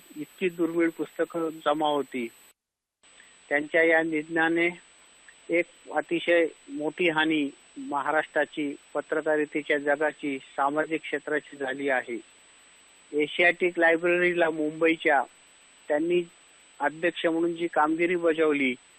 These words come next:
त्यामुळे एशियाटिक लायब्ररीचे पूर्णपणे पुनर्जीवन करण्यात त्यांना यश आले. आपल्या लोकसत्तातील शि-, निवृत्तीनंतर त्यांनी आपला बराच काळ एशियाटिक लायब्ररीच्या विकासासाठी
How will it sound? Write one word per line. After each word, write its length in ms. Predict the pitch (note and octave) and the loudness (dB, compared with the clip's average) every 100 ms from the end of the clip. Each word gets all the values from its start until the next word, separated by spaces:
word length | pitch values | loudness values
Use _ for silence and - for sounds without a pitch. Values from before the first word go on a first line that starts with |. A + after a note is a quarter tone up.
| - - _ - | -20 -20 _ 0
त्यामुळे 480 | D#3 E3 E3+ E3 | 2 2 2 2
एशियाटिक 420 | D3+ - D#3 - F3 | 2 2 0 0 0
लायब्ररीचे 720 | D#3+ D#3+ E3 E3+ F3 F3 F#3 | 2 2 2 -2 -2 -2 -2
पूर्णपणे 680 | E3 - F3+ F#3 F3+ F3+ F3+ | -2 -2 -4 -2 -2 0 0
पुनर्जीवन 720 | E3+ E3+ E3 F3 E3+ E3+ E3+ F3 | -2 -2 0 0 0 -2 0 0
करण्यात 400 | E3 D#3 E3 D#3+ - | 0 0 0 0 0
त्यांना 240 | D#3+ D#3 | -2 -2
यश 340 | D#3+ D#3+ F3+ E3 | 0 0 0 2
आले. 280 | C#3+ C3+ C3 _ _ _ - - - - | 0 0 -4 _ _ _ -20 -20 -10 -4
आपल्या 460 | C#3 - E3+ F3 - _ _ _ _ - | -4 2 4 4 0 _ _ _ _ -6
लोकसत्तातील 720 | D#3+ D3+ - D#3+ F3 E3 F3+ F3 | -4 -2 -4 -2 -2 -2 -4 -8
शि-, 160 | - D#3 | -10 -6
निवृत्तीनंतर 1000 | D#3+ D#3+ E3 - F3 E3 D#3 D#3+ D3 B2+ - _ _ _ _ - | -2 -2 -4 -2 0 0 0 0 0 0 -8 _ _ _ _ -4
त्यांनी 220 | D3+ F3 | -2 2
आपला 320 | E3+ D#3 F3 | 2 2 0
बराच 360 | E3+ D#3+ E3+ F3+ - | 2 4 4 4 2
काळ 300 | E3 D3+ C3+ C3+ _ _ _ D3+ | 2 4 2 -4 _ _ _ -2
एशियाटिक 600 | D#3 - E3+ E3+ E3+ D#3+ | -2 2 0 0 -2 2
लायब्ररीच्या 680 | D#3 D#3+ E3 E3 E3 F3 E3 | 0 2 0 0 -2 0 0
विकासासाठी 800 | D#3 - D#3 E3 D#3+ D#3 D3 | 0 -2 -2 -2 -4 -4 -6